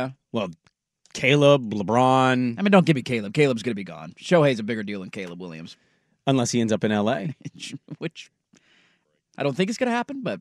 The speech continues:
Speaker 2: No, I don't think it's possible, but
Speaker 1: I
Speaker 2: I just wanted to say that to,
Speaker 1: <laughs> Okay.
Speaker 2: uh, respond to you.
Speaker 1: I think Shohei's a little bit bigger deal.
Speaker 2: Uh, yeah. Well, right now, yes. I, I'm.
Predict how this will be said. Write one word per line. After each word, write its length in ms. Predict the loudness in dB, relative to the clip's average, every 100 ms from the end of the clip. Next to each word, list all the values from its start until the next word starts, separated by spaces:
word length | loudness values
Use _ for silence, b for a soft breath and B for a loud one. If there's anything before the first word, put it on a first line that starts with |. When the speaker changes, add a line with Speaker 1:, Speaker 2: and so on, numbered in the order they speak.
| _
Speaker 2:
No, 260 | 2 4 6
I 100 | 4
don't 140 | 4
think 120 | 2 0
it's 100 | 0
possible, 420 | 0 0 -2 0
but 140 | 2
Speaker 1:
I 40 | 0
Speaker 2:
I 20 |
just 180 | 0 0
wanted 160 | 0
to 60 | 0
say 180 | 2 2
that 220 | 0 0
to, 80 | 2
Speaker 1:
<laughs> 200 | 4 2
Okay. 320 | 0 -4 2
Speaker 2:
uh, 160 | 4 4
respond 460 | 2 2 2 2 2
to 80 |
you. 200 | 2 2 -2 -2
Speaker 1:
I 80 | 2
think 120 | 4
Shohei's 300 | 6 6 4
a 40 |
little 160 | 2 2
bit 100 | 4
bigger 180 | 2 2
deal. 160 | 0 0
Speaker 2:
Uh, 400 | 4 6 8 6 4
yeah. 220 | 2 2 4
Well, 360 | 8 8 6 0 2
right 180 | 4 4
now, 180 | 0 0
yes. 400 | 0 0 -4 -4 6
I, 140 | 6 8
I'm. 220 | 4 4